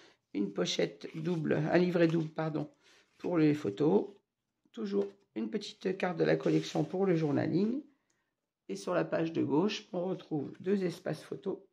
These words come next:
comme ceci. Et bien évidemment, comme sur les autres pages, on peut venir en mettre un à l'intérieur. Enfin, une, un espace photo ou une photo.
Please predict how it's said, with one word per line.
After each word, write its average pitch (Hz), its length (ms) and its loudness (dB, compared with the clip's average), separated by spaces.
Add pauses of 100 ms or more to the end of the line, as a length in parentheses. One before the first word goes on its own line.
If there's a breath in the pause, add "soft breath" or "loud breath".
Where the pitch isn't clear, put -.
(120)
comme 214 240 -10
ceci. - 720 -16 (880)
Et 156 60 -10
bien 143 200 -4
évidemment, 135 340 -4
comme - 200 -4
sur 160 160 -2
les 143 160 2
autres 131 180 -2
pages, 143 340 -4 (180)
on 147 80 -12
peut 156 140 -8
venir 151 360 -2
en 143 100 0
mettre - 300 -4
un - 180 -2 (480 soft breath)
à 175 120 -2
l'intérieur. 180 760 -4 (920)
Enfin, - 240 -8
une, 160 220 2 (380)
un 143 140 -6
espace - 320 -8
photo 151 260 -4
ou 147 80 -2
une 143 140 -2
photo. - 280 -14